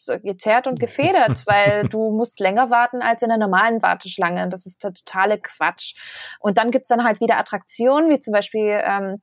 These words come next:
Speaker 1: Test Track, Radiator Springs Racers, Ratatouille,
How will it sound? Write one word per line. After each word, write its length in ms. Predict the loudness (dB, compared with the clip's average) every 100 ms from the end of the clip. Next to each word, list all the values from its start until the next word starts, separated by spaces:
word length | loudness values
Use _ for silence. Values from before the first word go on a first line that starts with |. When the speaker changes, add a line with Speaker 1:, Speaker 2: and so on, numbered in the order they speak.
| _
Speaker 1:
Test 300 | -2 -2 0
Track, 240 | 2 2 4
Radiator 440 | 0 2 0 -2
Springs 540 | -6 0 2 2 0 0
Racers, 720 | 2 2 4 4 4 2 -2
Ratatouille, 720 | -2 0 -2 -4 -4 -2 -2